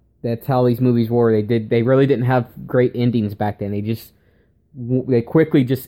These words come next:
ended it real quickly, and the movie goes off. It just doesn't end, and that's it. <laughs> And that's where it kinda hurts these movies, even 'cause, you know, judge 'em in this day and time, you still, it just, it just hurts. It's the score just a little bit. And Dracula, when Van Helsing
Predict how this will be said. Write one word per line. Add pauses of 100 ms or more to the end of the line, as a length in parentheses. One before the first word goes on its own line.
ended
it
real
quickly,
and
the
movie
goes
off.
It
just
doesn't
end,
and
that's
it. (140)
<laughs>
And (520)
that's
where
it
kinda
hurts
these
movies, (360)
even
'cause,
you
know,
judge
'em
in
this
day
and
time,
you
still,
it
just,
it
just
hurts.
It's
the
score
just
a
little
bit. (960)
And
Dracula, (300)
when
Van
Helsing